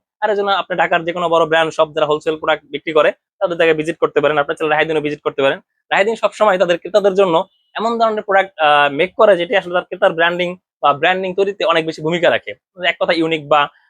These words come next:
আহ, কমফোর্টেবল প্রোডাক্ট মেক করে। এর বাইরে যে বিষয়টি থাকে যে আপনার, আহ, কর্মীদের বা দোকানের যে সেলসম্যান থাকে তাদের বিহেভিয়ারটা একটু চেঞ্জ করবেন বা আচার আচরণ চেঞ্জ করবেন। যেমন normally দোকানে হয় কি যে দোকানে আসলেই ভাই আপনি বসেন, কি নিবেন, মানে একটা তর্ক কষাকষি বা একটা যেমন রুক্ষ রুক্ষ একটা পরিবেশ তৈরি হয়।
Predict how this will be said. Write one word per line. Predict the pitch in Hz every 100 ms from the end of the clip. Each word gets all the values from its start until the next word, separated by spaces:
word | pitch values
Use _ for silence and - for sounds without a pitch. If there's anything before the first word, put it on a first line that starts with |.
| _
আহ, | 131 131 127 _ _ _
কমফোর্টেবল | 175 165 151 135
প্রোডাক্ট | 135 131
মেক | 131 -
করে। | 107 92 _ _ _ _
এর | 233
বাইরে | 220 220
যে | 220
বিষয়টি | 208 208 202
থাকে | 214
যে | 220
আপনার, | 190 190 185 190 _ _
আহ, | 156 147 147 151 _
কর্মীদের | 196 196 190 185
বা | 170 165 165 151 -
দোকানের | 160 180 175
যে | 165
সেলসম্যান | 156 185 185 180
থাকে | 170 190
তাদের | 214 175 165
বিহেভিয়ারটা | 160 190 185 185 175
একটু | 175
চেঞ্জ | 180 165
করবেন | 175 165
বা | 165
আচার | 165 160 185
আচরণ | 180 170
চেঞ্জ | 180 165
করবেন। | 151 156
যেমন | 196 180
normally | 180 190
দোকানে | 156 202 190
হয় | 190
কি | 190 143 _ _ _ _ _
যে | 185
দোকানে | 180 185 190
আসলেই | 185 190 208
ভাই | 196
আপনি | 190 185
বসেন, | 165 165 185 180
কি | 185
নিবেন, | 196 180 180
মানে | 175 185
একটা | 214 214
তর্ক | - 180 185
কষাকষি | 190 185 175
বা | 175 175
একটা | - 175
যেমন | 170 165
রুক্ষ | 156 185 -
রুক্ষ | 190 180
একটা | 170 160
পরিবেশ | 170 165 160
তৈরি | 147 143
হয়। | 208